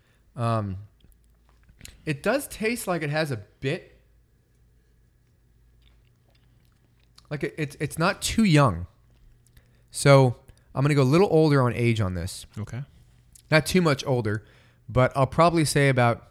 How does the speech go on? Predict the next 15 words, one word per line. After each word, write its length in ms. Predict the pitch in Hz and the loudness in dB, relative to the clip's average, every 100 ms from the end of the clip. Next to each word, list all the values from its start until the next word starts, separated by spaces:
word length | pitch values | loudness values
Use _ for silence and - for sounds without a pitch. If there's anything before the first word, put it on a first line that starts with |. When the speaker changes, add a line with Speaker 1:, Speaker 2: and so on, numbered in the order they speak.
| _ _ _ _ _ _ - _ - | _ _ _ _ _ _ -20 _ -6
Speaker 1:
um, 460 | 123 117 110 107 | -2 -2 -2 -4
between 580 | 110 - 151 139 135 127 - _ _ _ _ - | -6 -6 0 0 0 -4 -8 _ _ _ _ -2
maybe 200 | 156 151 | 0 0
two 220 | - 165 | 0 0
thousand 640 | 165 147 143 127 135 131 | 2 2 2 0 -2 -2
and, 400 | - 117 113 110 - _ _ _ _ _ _ _ _ _ _ _ _ | -6 -6 -6 -8 -12 _ _ _ _ _ _ _ _ _ _ _ _
uh, 540 | 117 113 104 104 98 98 - | -12 -10 -8 -6 -8 -6 0
eight, 340 | 175 240 - _ _ _ - _ _ _ _ _ - | 0 0 -10 _ _ _ -20 _ _ _ _ _ -8
probably 140 | - 143 | -2 0
two 140 | 156 | 2
thousand 220 | 147 131 | 2 2
seven, 220 | 127 139 135 | 2 0 2
two 100 | 135 | 0
thousand 260 | 127 123 | 2 2
eight. 220 | 139 202 | 0 -2